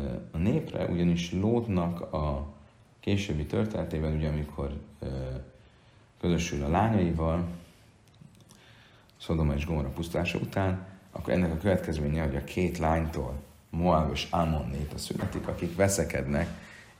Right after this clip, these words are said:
és, ö, harcolnak majd Izrael népével. Daras Rava, vagy Szimire, vagy Yitzchak, Májdich, Szimire, Száma, Jebukas, Nifrad, Ubechal, Tusiat, Zgalam.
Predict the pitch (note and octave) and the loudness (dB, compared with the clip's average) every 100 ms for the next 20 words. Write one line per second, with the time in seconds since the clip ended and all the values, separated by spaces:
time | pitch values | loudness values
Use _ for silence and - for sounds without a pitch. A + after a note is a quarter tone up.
0 | - D2 D2 - C#2+ C#2+ C#2+ D#2 D#2+ D#2+ | -6 -2 -2 0 0 0 2 4 4 4
1 | - B1 C2 C#2 C2+ C2+ C2+ - D2+ C#2 | 0 0 -2 -4 -2 -2 -4 -4 -4 -2
2 | C2+ B1 B1+ C2+ D2 - - - - - | -2 -2 -2 -2 -4 -4 -4 -4 -8 -14
3 | - - - - - - - - - - | -20 -20 -20 -20 -20 -20 -20 -20 -20 -20
4 | - - - G2 E2 D2 - D#2+ D#2 C2+ | -20 -20 2 4 6 4 0 0 0 0
5 | C2+ - E2+ C#2+ C2+ D#2+ G2+ - C#2+ E2+ | -2 0 0 2 2 0 -2 -4 -2 2
6 | E2+ C#2 - - C2+ C2+ - G2+ E2 E2+ | 2 0 -4 -6 -4 -2 2 4 4 2
7 | F2+ F#2 - E2 - - F2 F2 F2 F2 | 0 -2 -2 0 -2 2 4 6 4 0
8 | - - - - - - _ - E2+ E2+ | -6 -16 -20 -20 -20 -20 _ 2 4 6
9 | F2 E2+ D#2+ C#2+ D2+ D2+ - - F#2+ E2+ | 4 0 -2 -2 -4 -2 -2 2 4 4
10 | F2 - - D2 - - E2 F2 C#2+ C2+ | 4 0 -6 -6 -4 0 2 4 2 0
11 | C2 B1+ C2 | -2 -4 -6